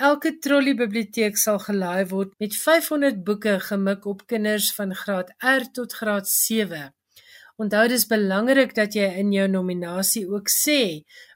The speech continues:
wat die kinders in die skool wat jy nomineer se voertaal is of hulle moedertaal.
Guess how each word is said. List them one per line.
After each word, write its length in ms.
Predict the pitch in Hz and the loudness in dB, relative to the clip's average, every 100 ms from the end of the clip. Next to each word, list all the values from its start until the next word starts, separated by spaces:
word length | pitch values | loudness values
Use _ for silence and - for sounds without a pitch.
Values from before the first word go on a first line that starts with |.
| - | -4
wat 180 | 196 | -2
die 140 | 202 214 | -2 -2
kinders 400 | 240 226 220 - | -2 0 0 0
in 80 | 196 | 0
die 120 | 190 | 0
skool 360 | - 220 208 | 0 0 -2
wat 200 | 190 185 | -2 -4
jy 100 | 190 | -2
nomineer 640 | 185 180 175 170 170 175 170 | -4 -4 -4 -6 -4 -4 -2
se 240 | - 190 | -2 -2
voertaal 760 | - - 208 196 202 190 180 | -8 -2 0 0 -2 -4 -4
is 280 | 160 170 - | -6 -6 -6
of 160 | 175 - | -6 -8
hulle 160 | 185 | -6
moedertaal. 720 | 175 170 185 185 - 165 151 | -6 -4 -4 -4 -4 -6 -8